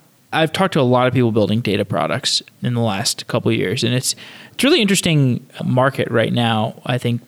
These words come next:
you know, for many of the reasons that we've discussed. Do you have any advice for people who are building data products today, whether it's like, you know, whether we're talking about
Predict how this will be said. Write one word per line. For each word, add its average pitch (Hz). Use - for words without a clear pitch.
you 131
know, 117
for -
many 123
of 113
the 110
reasons 120
that 110
we've 127
discussed. 131
Do 170
you 233
have 160
any 165
advice 135
for 127
people 139
who 135
are 131
building 143
data 147
products 151
today, 143
whether 120
it's -
like, -
you 131
know, 104
whether 127
we're 127
talking 127
about -